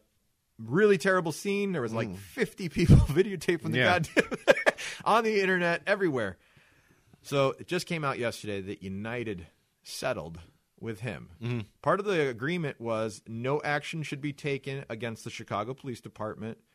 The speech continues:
Speaker 2: Mm-hmm.
Speaker 1: and the Chicago Aviation Police Department. I don't know if they're still C P D, but, um,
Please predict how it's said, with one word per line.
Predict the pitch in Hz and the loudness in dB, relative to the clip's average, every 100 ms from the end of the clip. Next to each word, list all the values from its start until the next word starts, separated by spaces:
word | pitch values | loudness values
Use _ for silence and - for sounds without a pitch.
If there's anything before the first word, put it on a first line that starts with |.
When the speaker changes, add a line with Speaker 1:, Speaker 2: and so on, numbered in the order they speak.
| 113 | -8
Speaker 2:
Mm-hmm. | 120 117 | -6 -6
Speaker 1:
and | 110 107 107 | -6 -6 -6
the | 107 104 | -6 -6
Chicago | - 113 113 110 | -8 -2 -2 -2
Aviation | 107 110 110 107 - 104 | -4 -6 -6 -6 -8 -10
Police | 107 107 | -10 -12
Department. | - - 104 104 | -10 -8 -6 -6
I | 107 | -6
don't | 107 90 | -6 -6
know | 107 104 95 - | -8 -8 -12 -16
if | 104 | -8
they're | 107 98 | -6 -8
still | - 113 104 | -8 -8 -8
C | 92 110 | -8 -12
P | 104 110 | -10 -10
D, | 107 | -8
but, | 98 98 _ _ _ _ _ | -8 -12 _ _ _ _ _
um, | 110 107 95 | -6 -4 -6